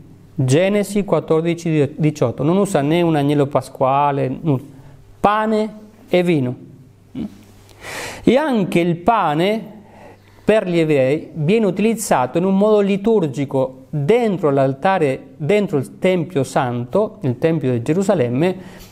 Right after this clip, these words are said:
venivano offerti quelli che si chiamavano i pani della pre-, della proposizione, pani di proposizione, quelli che si trovano pro,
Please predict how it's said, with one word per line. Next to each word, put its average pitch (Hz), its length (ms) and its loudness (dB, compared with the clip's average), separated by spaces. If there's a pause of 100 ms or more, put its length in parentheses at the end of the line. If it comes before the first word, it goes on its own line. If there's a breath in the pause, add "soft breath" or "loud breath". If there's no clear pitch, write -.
(280 loud breath)
venivano 190 480 2
offerti 180 520 0
quelli 180 220 0
che 180 100 0
si 185 160 -4
chiamavano 156 460 0
i 160 100 2
pani 202 540 -2
della 170 260 2
pre-, 185 460 -4
della 160 260 0
proposizione, 160 840 -2
pani 180 760 -2
di 151 220 0
proposizione, 160 800 -2
quelli 165 200 0
che 156 40 -2
si 156 80 -2
trovano 165 380 0
pro, 165 420 -2